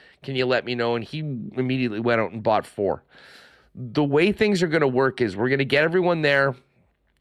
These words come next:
after work. Uh, we're gonna get things going in and around six to begin the whiskey tasting.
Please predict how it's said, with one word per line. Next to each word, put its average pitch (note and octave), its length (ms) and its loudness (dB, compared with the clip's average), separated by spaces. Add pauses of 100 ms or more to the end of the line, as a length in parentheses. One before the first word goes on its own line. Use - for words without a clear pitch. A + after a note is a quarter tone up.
(240)
after D3 360 -2
work. B2+ 460 0 (580)
Uh, A#2+ 240 2
we're A#2+ 120 -2
gonna C#3 180 0
get C3+ 240 0
things D#3 220 -2
going C3+ 400 0
in C#3 160 0
and C#3 100 0
around A2+ 380 0
six - 760 -2 (460)
to D3 140 -4
begin C3+ 800 -2 (440)
the A2 240 -2
whiskey C3 460 -2
tasting. G2 640 -4